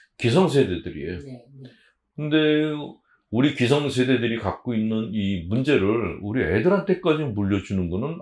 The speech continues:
Speaker 1: 아니다라는 생각이 들어요. 이거는 우리 세대 끝날 문제고,
Speaker 2: 음.
Speaker 1: 그 다음 세대들은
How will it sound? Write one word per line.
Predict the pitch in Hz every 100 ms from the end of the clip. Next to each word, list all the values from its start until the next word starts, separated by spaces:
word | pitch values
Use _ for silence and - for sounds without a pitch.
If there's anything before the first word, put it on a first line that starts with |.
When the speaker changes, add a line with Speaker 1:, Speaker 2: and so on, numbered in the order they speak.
| -
Speaker 1:
아니다라는 | 98 143 147 120 95
생각이 | 87 85 80
들어요. | 82 78 78 _ _ _ _ _ _ -
이거는 | 113 101 120 143 135 - 107
우리 | 113
세대 | 113 113 110
끝날 | - 190 202 139
문제고, | 90 82 - 85 101 92 -
Speaker 2:
음. | - - - - -
Speaker 1:
그 | 117
다음 | 139 127
세대들은 | 135 117 117 113 110 110 104 117 175 -